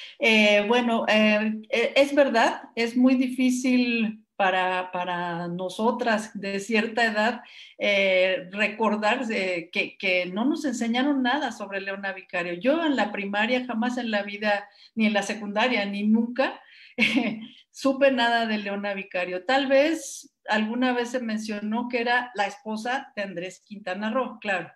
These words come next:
era, eh, lo único que a lo mejor nos podrían haber dicho.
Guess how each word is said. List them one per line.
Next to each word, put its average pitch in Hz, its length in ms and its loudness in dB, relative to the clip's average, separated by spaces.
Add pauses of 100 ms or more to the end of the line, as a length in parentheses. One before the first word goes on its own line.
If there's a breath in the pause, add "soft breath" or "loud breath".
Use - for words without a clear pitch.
era, 214 480 0
eh, 190 160 -6 (340 loud breath)
lo 220 220 2
único 240 560 2
que 190 380 -2
a 180 100 -4
lo 180 120 -10
mejor 175 340 -8
nos 196 180 -12
podrían 196 400 -8
haber 190 300 -6
dicho. 220 340 -10